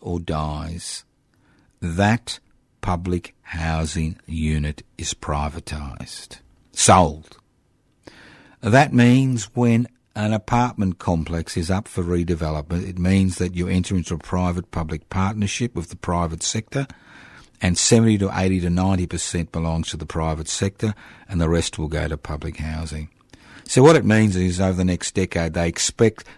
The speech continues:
the public housing sector, following this particular strategy, to disappear. So who will provide housing for people who are not able to access the private housing market? Obviously, people who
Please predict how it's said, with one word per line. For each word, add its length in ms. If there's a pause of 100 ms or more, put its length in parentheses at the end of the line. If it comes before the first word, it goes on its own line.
the 80
public 400
housing 520
sector, 640 (240)
following 500
this 120
particular 440
strategy, 640 (720)
to 80
disappear. 720 (1080)
So 220
who 240
will 160
provide 560 (420)
housing 800
for 140
people 380
who 140
are 60
not 160
able 240
to 140 (100)
access 760 (280)
the 100
private 420
housing 420
market? 320
Obviously, 580 (340)
people 280
who 160